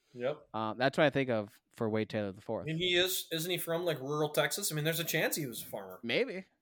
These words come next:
Speaker 1: I guess
Speaker 2: He
Speaker 1: I don't
Speaker 2: could have been a
Speaker 1: know.
Speaker 2: farmer.
Speaker 1: But
Speaker 2: Yeah.
Speaker 1: he's probably the player of the year in the conference. He's probably one of the best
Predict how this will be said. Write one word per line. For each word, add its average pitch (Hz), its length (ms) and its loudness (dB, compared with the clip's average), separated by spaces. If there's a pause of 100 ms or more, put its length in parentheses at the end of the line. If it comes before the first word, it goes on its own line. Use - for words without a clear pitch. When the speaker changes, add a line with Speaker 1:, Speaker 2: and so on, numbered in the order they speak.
Speaker 1:
I 143 40 -4
guess 151 120 2
Speaker 2:
He 185 40 4
Speaker 1:
I 185 60 4
don't 139 80 4
Speaker 2:
could - 60 2
have 127 60 2
been - 20 -
a - 20 0
Speaker 1:
know. - 60 0
Speaker 2:
farmer. 101 240 -8 (420)
Speaker 1:
But 131 240 4
Speaker 2:
Yeah. 160 100 0 (480)
Speaker 1:
he's 202 140 -4
probably 185 440 2
the 180 80 0
player 185 260 2
of 180 60 4
the 175 60 0
year 180 100 0
in 180 40 0
the 175 60 -2
conference. 180 460 0
He's 156 120 -8
probably 160 400 0
one 156 180 0
of 156 60 -2
the 143 80 -2
best 147 720 -2